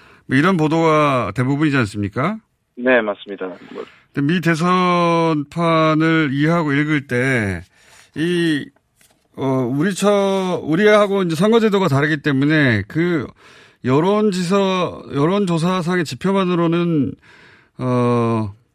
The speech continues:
Speaker 1: 그것만으로 이해해서 안 되잖아요. 좀 차이점을 설명해 주십시오.
Speaker 2: 예, 그 뭐 다, 이미 다 아시고 계시겠지만 그 실제로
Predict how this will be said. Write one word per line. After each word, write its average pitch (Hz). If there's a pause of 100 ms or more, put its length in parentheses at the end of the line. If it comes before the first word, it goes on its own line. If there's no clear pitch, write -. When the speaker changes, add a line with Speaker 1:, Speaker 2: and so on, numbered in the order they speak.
(140)
Speaker 1:
그것만으로 202
이해해서 156
안 120
되잖아요. 117
좀 107 (280)
차이점을 143
설명해 143
주십시오. - (240)
Speaker 2:
예, 123
그 -
뭐 110
다, 110 (340)
이미 143
다 123
아시고 127
계시겠지만 104 (100)
그 95 (220)
실제로 147